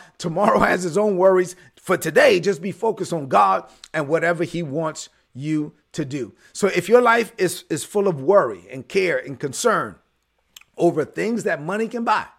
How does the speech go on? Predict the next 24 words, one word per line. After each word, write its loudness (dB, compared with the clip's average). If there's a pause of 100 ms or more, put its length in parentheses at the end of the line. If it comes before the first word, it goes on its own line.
(300)
like, -4
if -4
your 6
life 4
is -6
full 0
of -2
worry 4
over -2
things -6
that -2
money -4
can -2
buy, -2 (480)
then -2
Jesus -4
is -10
like, 0
"You're 2
no -2
different -4
than -6
the -4
world." -8